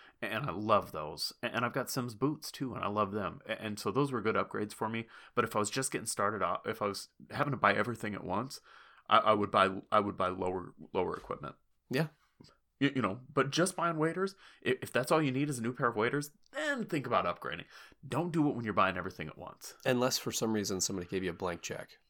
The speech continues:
Speaker 1: And save a hundred bucks for flies, uh, a-, and
Speaker 2: Yeah.
Speaker 1: a license, and
Speaker 2: Yeah.
Speaker 1: a-, and, you know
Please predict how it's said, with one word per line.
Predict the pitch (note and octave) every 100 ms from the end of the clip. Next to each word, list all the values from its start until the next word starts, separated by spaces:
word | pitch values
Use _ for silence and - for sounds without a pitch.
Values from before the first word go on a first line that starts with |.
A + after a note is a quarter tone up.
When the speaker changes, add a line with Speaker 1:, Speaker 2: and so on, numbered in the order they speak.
| _ G3
Speaker 1:
And | G3+
save | - - F3+ G#3+ A#3 -
a | D3+
hundred | D3+ - F3+ F#3+ G3 C#3 A2
bucks | E3 - - - C#3 D3
for | - - C#3 D3 C#3+ C#3 - - _ -
flies, | - B2 E3 D#3+ - - - - - -
uh, | G#2+ G2+ - C3
a-, | -
and | C3+
Speaker 2:
Yeah. | B2+
Speaker 1:
a |
license, | A2+ D#3 E3 - E2 D#2+ - - - _ -
and | B2 B2 A#2+ A#2 A2 G#2+
Speaker 2:
Yeah. | G2+ G2+ G2+ F2+ -
Speaker 1:
a-, | C3+ -
and, | B2+ A#2+ A#2
you | C3+
know | G2 G2 -